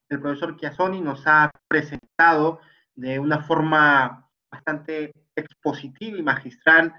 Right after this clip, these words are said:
las principales maneras de comprender la interpretación jurídica. Bien, pues bien, yo he tenido la oportunidad de establecer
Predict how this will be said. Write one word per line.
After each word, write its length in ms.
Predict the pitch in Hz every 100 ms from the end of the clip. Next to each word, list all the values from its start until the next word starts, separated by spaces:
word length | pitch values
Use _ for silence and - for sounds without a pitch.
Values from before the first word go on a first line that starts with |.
| _ _ -
las 260 | 147 147
principales 680 | - 180 160 156 170 175 175
maneras 300 | 156 156 156
de 100 | 156
comprender 600 | 143 135 135 143 151 156 _ _ _
la 60 | -
interpretación 1000 | 139 135 135 131 127 160 151 156 151 151
jurídica. 640 | 139 135 - - - - _ _ _ _
Bien, 400 | - 160 233 - _ _ _
pues 120 | 165
bien, 460 | 170 262 202 - -
yo 120 | 165 170
he 40 |
tenido 280 | 185 190 196
la 80 | 185
oportunidad 680 | 175 160 156 147 147 156 175
de 80 |
establecer 680 | 175 - 143 139 - 165 156